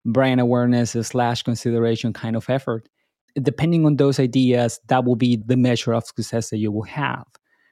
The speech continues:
I-, in theory, one of the things that happen is that as you reach out to some of these industry leaders or potential prospects, they will start asking about your company, and business opportunities will come from that.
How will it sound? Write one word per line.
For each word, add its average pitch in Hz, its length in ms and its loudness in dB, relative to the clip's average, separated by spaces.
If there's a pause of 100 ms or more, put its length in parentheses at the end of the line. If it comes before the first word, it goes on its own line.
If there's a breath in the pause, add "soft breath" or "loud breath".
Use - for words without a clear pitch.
(200)
I-, - 40 -20
in 135 340 0
theory, 139 520 2
one 135 200 2
of 143 100 2
the 120 100 -2
things 143 260 0
that 123 80 -4
happen 120 560 -4
is 123 220 -2
that 117 280 -2 (560)
as 123 220 -2
you 131 100 4
reach 131 300 0
out 147 240 -2
to 123 160 0
some 131 260 0
of 120 200 -2
these 127 340 0
industry 113 460 -2
leaders 143 400 0 (160)
or 123 360 2
potential 107 460 -4
prospects, 175 500 -2 (460 soft breath)
they 165 240 2
will 170 220 2
start 143 340 0
asking 127 400 -4
about 113 240 -2
your 110 80 -2
company, 110 580 -2 (320)
and 120 400 2
business 156 380 2
opportunities 123 540 -2
will 113 160 0
come 117 400 -2
from 117 240 -6
that. - 340 -12